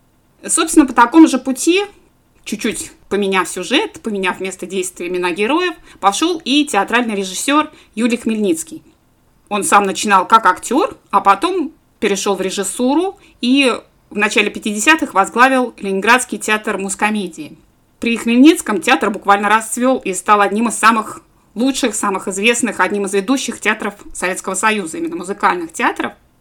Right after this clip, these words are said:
Конечно же, Хмельницкий тоже хотел поставить Кальмана, поэтому вот он пошёл на небольшие хитрости и поставил этот спектакль. А потом потихоньку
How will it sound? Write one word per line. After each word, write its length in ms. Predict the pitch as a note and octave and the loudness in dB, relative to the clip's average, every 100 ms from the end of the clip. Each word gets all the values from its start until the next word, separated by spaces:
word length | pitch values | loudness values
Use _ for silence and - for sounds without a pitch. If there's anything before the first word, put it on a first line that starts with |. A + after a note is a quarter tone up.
| _ _ _ _ | _ _ _ _
Конечно 460 | - G#3+ D4+ - B3+ | 2 6 6 6 2
же, 320 | F#3+ F3+ - _ _ | 0 -6 -8 _ _
Хмельницкий 460 | G3+ G#3+ C4 - B3+ | -2 2 2 0 -4
тоже 260 | A#3 G#3+ | -2 -2
хотел 300 | - D#3 E3 | -4 -8 -8
поставить 480 | E3 E3 - D#3 D3+ | -8 -8 -8 -10 -10
Кальмана, 500 | - D4 F4+ F4+ F4 | 2 4 4 2 2
поэтому 520 | E4 F3+ - - F3 | 0 -4 -4 -6 -6
вот 120 | D#3+ - | -6 -10
он 160 | G#3 _ _ _ | -14 _ _ _
пошёл 440 | - G3 - F#3 E3 - | 0 0 0 -6 -6 -10
на 100 | F#3 | -4
небольшие 440 | G3+ F#3+ F#3+ F#3+ E3 | 0 0 0 0 -4
хитрости 560 | - - B3+ D4 G4 B4 _ _ - | -6 -6 -6 -4 -4 -6 _ _ -8
и 60 | B4 | 4
поставил 460 | C#4+ - F#3+ E3+ | 4 4 -2 -2
этот 180 | E3 - | -8 -14
спектакль. 580 | - G3+ - A3 A3+ E4+ - _ _ _ _ _ - | -10 -8 2 2 2 -6 -8 _ _ _ _ _ 2
А 120 | A3+ | 4
потом 480 | C4 - G4+ G4+ E4+ _ _ | 6 4 4 -2 -4 _ _
потихоньку 800 | A3 G#3+ - D#4+ E4+ F4+ F4 E4 | -8 -6 2 2 2 -2 -6 -10